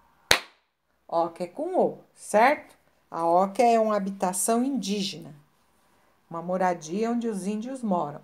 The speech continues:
Hoje nem tanto mais, em alguns lugares eles já não moram mais em oca, tá bom?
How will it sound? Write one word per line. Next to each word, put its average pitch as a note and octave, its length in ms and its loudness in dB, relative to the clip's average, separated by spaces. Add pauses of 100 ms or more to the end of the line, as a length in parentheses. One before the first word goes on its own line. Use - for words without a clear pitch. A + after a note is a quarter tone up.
Hoje C4 440 6
nem B3+ 200 -4
tanto A#3 480 0
mais, F3 520 -6
em F3 80 -10
alguns F3+ 340 -4
lugares F3+ 720 -4 (320)
eles E3+ 260 -10
já D#3+ 200 -8
não E3 200 -6
moram A#3+ 440 0
mais F#3 340 -4
em B3 140 -6
oca, D3 340 -10 (240)
tá C#3 80 -16
bom? F3+ 420 0